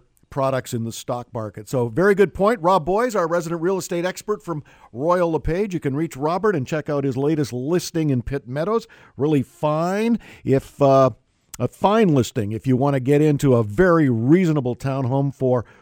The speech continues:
way under four hundred. This listed at three eighty-five nine. I think Rob can do a little better for you. Rob Boies, R O B B O I E S dot com, R O B B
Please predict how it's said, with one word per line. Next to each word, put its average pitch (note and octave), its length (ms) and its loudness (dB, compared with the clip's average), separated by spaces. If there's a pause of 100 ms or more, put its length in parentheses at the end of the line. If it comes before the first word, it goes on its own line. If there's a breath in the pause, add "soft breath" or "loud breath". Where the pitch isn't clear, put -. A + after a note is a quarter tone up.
(140 soft breath)
way C#3 400 4
under B2 400 2 (140)
four D3+ 340 0
hundred. C#3 360 2
This C#3 220 -4
listed C3 500 -4
at A#2+ 280 -8
three E3 580 -2
eighty-five C3 640 -4
nine. B2+ 280 -8
I G#2+ 60 -12
think G#2 200 -16
Rob D2+ 240 -18
can E2 100 -16
do E2+ 100 -14
a - 20 -12
little D2+ 180 -14
better C#2+ 260 -16
for A1 260 -18
you. A#1+ 80 -20 (420 loud breath)
Rob D#3 480 2
Boies, A#2+ 460 2
R C3 220 -2
O B2+ 40 0
B A#2 200 -2
B B2 240 -4
O A#2 160 -4
I A2+ 320 -6
E C3 180 -8
S G#2+ 300 -8
dot G#2+ 340 -6 (100)
com, F#2+ 480 -6
R B2 240 0
O A#2+ 100 2
B A2 220 -2
B A2 220 -2